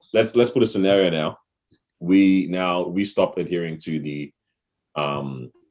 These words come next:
to the, to the ten, five kilometer rule, right? And now we just go to our friends' houses. Or we, we're not even allowed to go to friends' houses anyway. We start going to friends' houses and that, right? Let's say we, we're doing that. And we know, I know I'm, I'm good, you're good.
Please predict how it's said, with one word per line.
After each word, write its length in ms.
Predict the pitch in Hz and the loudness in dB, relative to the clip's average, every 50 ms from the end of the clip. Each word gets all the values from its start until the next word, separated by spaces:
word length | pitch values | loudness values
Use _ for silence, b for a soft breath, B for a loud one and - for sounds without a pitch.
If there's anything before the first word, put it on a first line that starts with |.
| _ _ _ _ _ _ _ _ _ - | _ _ _ _ _ _ _ _ _ -12
to 80 | - 87 | -8 -6
the, 520 | 78 78 78 73 73 73 71 69 69 - - | -2 0 0 2 2 0 -2 -2 -4 -6 -8
to 80 | - 76 | -8 -4
the 360 | 71 76 73 71 71 71 71 - | -2 -2 -2 -2 -2 -4 -6 -4
ten, 240 | - - 80 76 78 - - | -4 -4 -4 -4 -6 -2 2
five 200 | 92 87 85 - | 2 2 2 2
kilometer 260 | 85 78 78 73 73 | -2 -4 -2 -2 -4
rule, 240 | 69 65 - - - _ _ _ - | -4 -6 -8 -10 -14 _ _ _ -2
right? 220 | 76 76 90 - - - _ _ | 2 2 2 2 0 -4 _ _
And 100 | - 73 | -8 -6
now 160 | 78 78 73 73 | -4 -4 -4 -2
we 120 | 80 87 | -2 -2
just 220 | 78 82 78 78 | -4 -4 -8 -4
go 160 | - 85 78 76 | -2 0 0 0
to 120 | 76 73 | 0 -2
our 80 | 67 67 | -4 -4
friends' 260 | - 78 76 73 69 - | -4 -6 -6 -6 -4 -4
houses. 560 | 69 64 65 - - 64 64 64 - - - - | -4 -4 -4 -6 -8 -10 -10 -10 -12 -12 -2 2
Or 180 | 92 98 98 98 101 101 | 4 4 6 4 2 0
we, 280 | - 104 113 113 - 78 | 0 -2 -2 -2 -4 -4
we're 140 | 78 82 | -4 0
not 100 | 87 101 98 | 2 2 2
even 80 | 80 76 | 2 0
allowed 160 | 71 73 73 | -2 -2 -2
to 60 | - | -2
go 80 | 69 69 | -4 -6
to 60 | - | -6
friends' 220 | - - 62 58 | -6 -8 -8 -4
houses 240 | - 71 65 - - | -4 -4 -4 -4 -6
anyway. 220 | 62 - 80 - b b b b - | -4 -4 -4 -6 b b b b -6
We 80 | 85 | -4
start 240 | 85 - - 82 80 | 0 4 4 4 4
going 120 | - 76 | 4 2
to 40 | 69 - | 0 0
friends' 200 | - 90 69 - | -2 -4 -4 -4
houses 320 | - 64 60 - 69 67 62 | -4 -4 -4 -6 -6 -10 -10
and 100 | 57 55 | -8 -8
that, 140 | 55 - - | -8 -6 -2
right? 200 | - - 101 - - - | 0 2 2 2 0 -2
Let's 140 | 82 85 | -4 0
say 100 | - 95 | 2 2
we, 200 | 82 80 78 - - - | 2 2 0 -4 -8 -14
we're 80 | - 78 | -6 0
doing 240 | - 95 95 92 85 | 4 6 6 6 4
that. 140 | 73 - - - _ _ _ | 2 -2 -6 -8 _ _ _
And 120 | - - - | 4 6 8
we 100 | 110 127 | 8 10
know, 140 | 135 127 - | 8 8 8
I 120 | - 120 139 | 6 6 6
know 200 | 143 135 123 113 | 6 6 8 8
I'm, 260 | 110 110 107 104 - - _ - - | 6 6 4 2 -2 -6 _ -6 -2
I'm 200 | 92 98 95 80 | -2 0 0 0
good, 300 | 87 87 85 80 78 76 | 0 0 0 -2 -4 -2
you're 260 | 85 92 92 92 82 | 2 4 4 4 4
good. 260 | 78 82 80 - 53 | 2 -2 -4 -4 -6